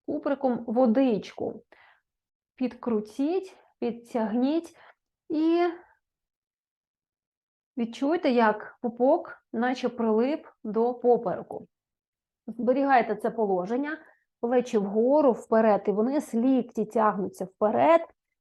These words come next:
спина округлюється, Підборіддя до шиї, голова тягнеться вгору. І з цього положення ми починаємо вирівнювати спину.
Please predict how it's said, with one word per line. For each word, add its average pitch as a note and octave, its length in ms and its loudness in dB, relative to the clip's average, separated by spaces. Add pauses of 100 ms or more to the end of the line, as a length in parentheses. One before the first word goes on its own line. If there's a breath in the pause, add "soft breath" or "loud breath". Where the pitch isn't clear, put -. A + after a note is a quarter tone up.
(160)
спина C4 480 -2
округлюється, C#4 1400 0 (640)
Підборіддя B3 600 4
до G3+ 200 2
шиї, D#4+ 640 -2 (500)
голова C4 560 0
тягнеться A#3+ 760 -2
вгору. C4+ 760 2 (560)
І B3 80 -6
з - 100 -12
цього D4 240 0
положення C#4+ 480 0
ми D#4+ 120 0
починаємо C#4 880 -6
вирівнювати A#3 960 -4
спину. A#3 1040 0